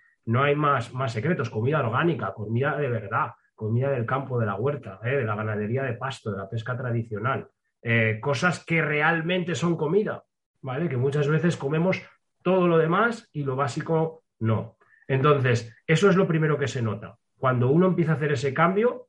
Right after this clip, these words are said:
se nota con más energía, ¿vale? Y luego, eh, si realmente reduce a cero el azúcar y los procesados en los primeros días, la bajada de peso es rápida normalmente también. Eh, es fácil un kilo en una semana, incluso personas que hasta tres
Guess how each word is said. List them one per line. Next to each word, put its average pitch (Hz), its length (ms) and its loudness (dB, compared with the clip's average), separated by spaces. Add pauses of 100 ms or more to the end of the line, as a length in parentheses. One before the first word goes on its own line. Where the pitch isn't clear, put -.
se 147 140 -4
nota 151 240 0
con 147 120 -2
más 151 240 0
energía, 110 540 -4 (160)
¿vale? 120 460 -4 (440)
Y 147 120 2
luego, 185 520 6
eh, 139 600 2
si 139 180 -4
realmente 160 600 -2
reduce 151 720 -2
a 143 120 -2
cero 147 280 2
el 143 80 2
azúcar 110 480 -6 (200)
y 120 80 -6
los 117 140 0
procesados 113 640 -2
en 107 80 -2
los 107 140 -4
primeros 123 440 -2
días, 170 380 -2 (280)
la 117 120 2
bajada 120 340 0
de 135 120 0
peso 139 320 -2
es - 60 -2
rápida 98 440 -8
normalmente 95 640 -8
también. 87 380 -10 (560)
Eh, 107 720 0
es 117 80 -2
fácil 139 680 0
un 135 180 -2
kilo 135 200 0
en 131 60 0
una 135 180 0
semana, 170 560 4
incluso 117 720 -2
personas 127 440 -4
que - 80 -10
hasta 113 240 -8
tres - 380 -8